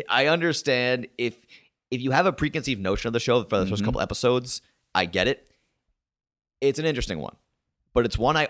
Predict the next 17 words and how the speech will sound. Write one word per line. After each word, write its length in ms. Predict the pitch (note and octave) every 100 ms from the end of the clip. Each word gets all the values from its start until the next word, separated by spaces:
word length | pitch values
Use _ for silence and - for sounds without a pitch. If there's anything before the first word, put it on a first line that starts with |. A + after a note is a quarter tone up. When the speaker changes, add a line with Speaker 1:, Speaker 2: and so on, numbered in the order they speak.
| -
Speaker 1:
always 360 | G#2 A#2 A#2+
recommend 600 | A2 G#2 G2 F2+ F#2 C3 C3+ _ _
because 400 | G#2 - A2+ G#2+
of 100 | A2+ -
A, 380 | G2 A#2 D#3 D#3+ _ _ _
the 100 | A2
trash 340 | - A2 F#2+ -
factor, 380 | E2+ - F2+
because 380 | C3 G2+ F#2 F2+ -
it's 180 | A2 -
fun, 480 | - - G#2+ D#2 - _ _ _ _ -
but 240 | A#2+ -
there 180 | A#2 A#2
is 200 | A#2 A2
a 100 | A2
good 380 | - G#2+ A2+ A2
show 360 | - G2+ G2